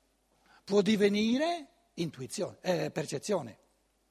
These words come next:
L'essere l-, l-, umano ordinario non ha ancora fatto l'esperienza che un concetto può diventare percezione.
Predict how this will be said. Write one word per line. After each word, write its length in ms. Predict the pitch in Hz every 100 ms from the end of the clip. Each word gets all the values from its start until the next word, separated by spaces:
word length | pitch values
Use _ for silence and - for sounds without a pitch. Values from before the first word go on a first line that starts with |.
| _ _ _ _ _ _ _ _ _ _ _ _ - - -
L'essere 720 | 131 165 226 - 190 190 185
l-, 320 | 175 165 160
l-, 40 |
umano 760 | 160 156 156 151 151 151 185 180
ordinario 800 | 175 185 180 123 104 131 185 254 - - 240 233 -
non 240 | 180 202
ha 120 | 220 220
ancora 440 | 208 220 277 233
fatto 380 | 226 247 - 190
l'esperienza 1300 | 202 185 - 202 196 196 185 196 - - 226 349 330 - - - -
che 140 | 226
un 180 | 220 220
concetto 720 | 220 220 190 233 311 - 349
può 180 | 233 208
diventare 840 | 175 165 151 - 151 185 311 359 - _ _ _ _ _
percezione. 760 | - 190 180 - 269 240 -